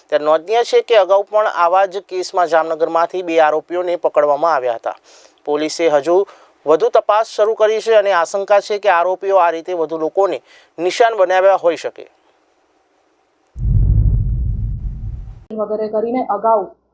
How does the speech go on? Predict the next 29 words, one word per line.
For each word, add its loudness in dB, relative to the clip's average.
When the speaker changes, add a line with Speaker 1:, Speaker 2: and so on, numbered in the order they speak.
Speaker 2:
આ -2
કેસની -6
અંદર 0
બે -2
આરોપીઓ -2
શાહનવાઝ -4
વાડા -2
અને -4
નવાઝ -4
હુસેનની -8
ધરપકડ -6
જામનગર -4
ખાતેથી -8
કરવામાં -6
આવી -8
હતી. -8
અ, 0
ત્યારબાદ 4
આ -6
કેસમાં -4
વધુ -2
આગળ -2
વધતા -4
સાયબર -6
ક્રાઇમ -4
સેલની -6
ટીમ -10
દ્વારા, 0
અ, 0